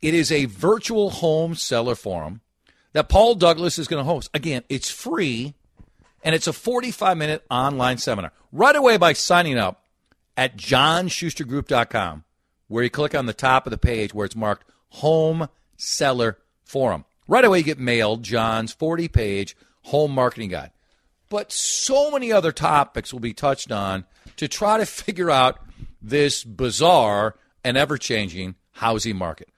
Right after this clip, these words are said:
So when is it? Next Tuesday is day number one. Tuesday, January thirty-first at eleven and six, and then Thursday, February second,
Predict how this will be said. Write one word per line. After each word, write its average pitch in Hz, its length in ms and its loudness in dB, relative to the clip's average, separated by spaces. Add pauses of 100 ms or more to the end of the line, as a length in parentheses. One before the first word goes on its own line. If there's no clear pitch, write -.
(120)
So - 140 -6
when 175 220 2
is 196 160 4
it? 254 200 -4 (440)
Next - 500 0
Tuesday 113 800 -2 (480)
is 147 340 -4
day 156 280 -4
number 143 220 -2
one. 92 180 -6 (540)
Tuesday, 202 500 0
January 160 500 -2
thirty-first 151 640 -2
at 120 40 -8
eleven 113 360 -2
and 101 120 -6
six, - 380 -6
and 123 160 -6
then 120 140 -4
Thursday, 127 800 -2 (280)
February 165 560 0
second, 185 500 0